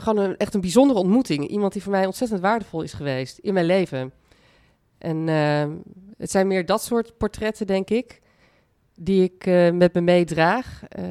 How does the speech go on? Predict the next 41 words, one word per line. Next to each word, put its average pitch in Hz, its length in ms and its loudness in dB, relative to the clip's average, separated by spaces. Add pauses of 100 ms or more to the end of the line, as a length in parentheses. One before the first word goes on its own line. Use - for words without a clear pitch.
(1040)
en 175 140 -2
die 190 100 0
een 185 80 -2
soort 214 240 -2
van, 185 360 0 (680)
weet 170 120 -2
ik 160 60 -8
veel, 147 140 2
bijschijnen 175 800 2
op - 100 -8
de 175 80 -4
weg 170 200 4
die 175 140 -6
ik - 280 -14
maak. 175 420 0 (680)
En 170 120 -6
die 170 100 -4
eerder 185 460 0
getekend 196 600 -4
is 180 180 -8
door 170 360 -2 (480)
de 170 120 -2
wil 196 160 6
om 185 100 -2
bij 185 200 4
te 190 120 -10
dragen, 170 440 2
het - 100 -8
plezier 185 460 0
om 185 80 0
met 185 140 0
elkaar 175 380 0
dingen 175 220 -4
te 180 80 -12
creëren 160 680 -4
en 170 140 -6
ook 208 200 -6
om 185 100 -6
te - 120 -20
blijven 175 320 0
leren. 196 480 0